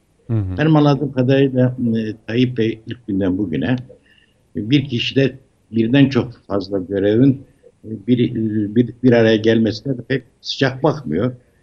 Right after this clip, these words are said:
Speaker 2: Muhtemelen bütün bu dengeleri hesaba katarak, e, bir liste oluşturdu. Doğrusu listede benim en çok dikkatimi çeken şeylerden birisi, e, genç bir kadro.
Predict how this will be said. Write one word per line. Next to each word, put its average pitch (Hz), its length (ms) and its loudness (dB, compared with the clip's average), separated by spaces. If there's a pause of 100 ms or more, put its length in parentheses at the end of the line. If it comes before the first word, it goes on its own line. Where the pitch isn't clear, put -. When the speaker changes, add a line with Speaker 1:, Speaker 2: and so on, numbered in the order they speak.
(200)
Speaker 2:
Muhtemelen 135 580 4
bütün 131 240 -4
bu 131 140 -2
dengeleri 127 460 2
hesaba 95 380 0
katarak, 82 420 -8 (340)
e, 80 40 -12 (500)
bir 107 160 -2
liste 104 280 0
oluşturdu. 92 680 -2 (600)
Doğrusu 135 360 4
listede 127 460 0
benim 123 300 2 (140)
en 123 120 2
çok 117 220 -6
dikkatimi 107 460 -8
çeken 90 360 -4
şeylerden 95 680 -2
birisi, 104 320 0 (680)
e, 101 80 -8
genç 127 360 2
bir - 200 -2 (500)
kadro. 92 540 -4